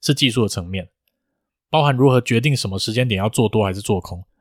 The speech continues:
当然也因为我大部分的策略做的周期都比较短，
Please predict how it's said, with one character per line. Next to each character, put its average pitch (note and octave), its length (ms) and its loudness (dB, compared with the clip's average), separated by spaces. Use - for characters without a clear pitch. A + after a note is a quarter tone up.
当 D3 140 2
然 C3 120 4
也 F#2+ 140 2
因 A#2+ 140 4
为 C3 80 6
我 A2 100 4
大 C3 140 2
部 B2 120 0
分 B2 120 2
的 G#2+ 80 2
策 A2+ 220 2
略 G#2 200 2
做 D3+ 180 6
的 A#2+ 60 4
周 C3+ 180 4
期 - 120 0
都 G#2+ 120 4
比 F#2+ 80 -2
较 F#2 140 -2
短， - 200 -6